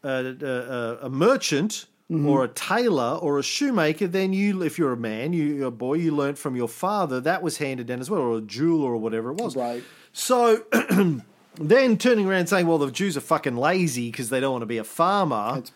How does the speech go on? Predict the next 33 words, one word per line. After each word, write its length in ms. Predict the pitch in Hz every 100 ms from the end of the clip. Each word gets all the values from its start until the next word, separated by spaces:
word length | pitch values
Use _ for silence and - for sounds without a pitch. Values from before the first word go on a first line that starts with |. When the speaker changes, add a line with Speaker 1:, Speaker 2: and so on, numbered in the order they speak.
| _ -
Speaker 2:
bullshit. 460 | 120 - 117 90 - _ -
Speaker 1:
uh, 320 | 190 160 160 180
is, 460 | 151 139 127 -
is 560 | - 131 123 110 - - 170 - -
Speaker 2:
Just 240 | 131 190 -
Speaker 1:
not 140 | 180
fair. 320 | 160 143 151 -
And 160 | 190
on 140 | 233 220
top 220 | 320 330
of 60 | 247
that, 140 | 247
it's 140 | 254
not 140 | 277 262
Speaker 2:
Yeah. 40 |
Speaker 1:
true 180 | - 330
because 260 | 262 240 214
there 160 | 285
were 400 | 208 196 285 277
Jewish 420 | 240 160 220 180 -
farmers 520 | 190 185 160 127 117
in 80 | 147
these 200 | 131 110
villages. 400 | 131 123 117 123
We 100 | 156
have 140 | 147
Speaker 2:
Yes. 160 | 202 226
Speaker 1:
evidence 320 | 180 135 120
that 140 | 147
there 120 | 127 131
were 80 |
Jewish 340 | 123 135 123 117
farmers, 640 | - 123 120 117 135 -